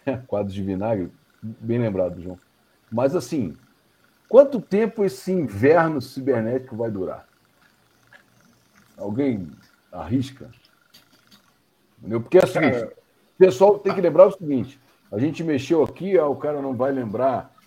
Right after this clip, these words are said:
Speaker 1: de como montar a roda no rio pra fazê-la girar e gerar ele-, eletricidade, mas a célula fotovoltaica, ela vai continuar funcionando, ela vai gerar eletricidade, querendo ou não,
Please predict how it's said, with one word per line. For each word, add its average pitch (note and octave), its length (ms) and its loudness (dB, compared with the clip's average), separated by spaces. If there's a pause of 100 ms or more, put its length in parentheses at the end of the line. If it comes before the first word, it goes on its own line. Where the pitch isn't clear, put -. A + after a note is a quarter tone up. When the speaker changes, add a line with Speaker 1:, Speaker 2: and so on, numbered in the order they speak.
(180)
Speaker 1:
de G#2+ 120 -10
como C#3 260 -2
montar B2 440 -2
a G#2+ 60 2
roda A#2+ 380 -2
no A2 140 -6
rio A2+ 380 -4
pra A2 140 -10
fazê-la G#2+ 460 -8
girar F#2+ 540 -6 (640)
e G2+ 380 -10
gerar G#2 340 -2
ele-, G#2 260 -6
eletricidade, G2+ 960 2 (460)
mas C3 340 6
a C3+ 80 6
célula C3+ 420 4
fotovoltaica, B2 840 0
ela A#2+ 100 0
vai A#2 140 -2
continuar A2 400 -12
funcionando, A#2+ 680 -12 (540)
ela G#2 160 2
vai A2 200 4
gerar B2+ 260 2
eletricidade, A#2+ 720 -4
querendo A#2+ 340 -8
ou G#2+ 80 -4
não, A2 280 -10